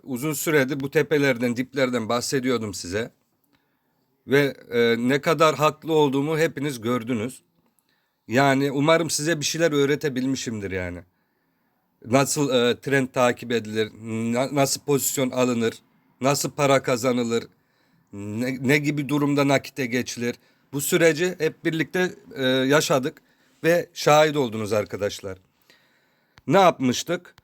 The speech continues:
İşte öncelikle haftalık M A yirmiye düşmüştü arkadaşlar. Dokuz bin sekiz yüzlerde. Oradan aldık.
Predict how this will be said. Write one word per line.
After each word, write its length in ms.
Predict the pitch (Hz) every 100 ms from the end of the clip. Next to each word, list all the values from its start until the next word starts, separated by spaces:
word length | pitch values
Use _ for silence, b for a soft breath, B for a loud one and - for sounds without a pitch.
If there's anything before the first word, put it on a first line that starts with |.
| _ _ _ _ _ _ _
İşte 280 | - - 165
öncelikle 600 | 170 175 175 175 - 165
haftalık 640 | 160 165 160 180 170 - -
M 220 | 131 139 170
A 140 | 170
yirmiye 500 | 170 175 175 160 170
düşmüştü 460 | 160 - 147 - 110
arkadaşlar. 640 | 95 104 98 92 170 151
Dokuz 340 | 147 139 143 151
bin 60 |
sekiz 380 | 165 160 143 151
yüzlerde. 460 | 135 113 95 95 - _ _ _ _ _ _
Oradan 380 | 165 151 147 180
aldık. 440 | 160 127 92 -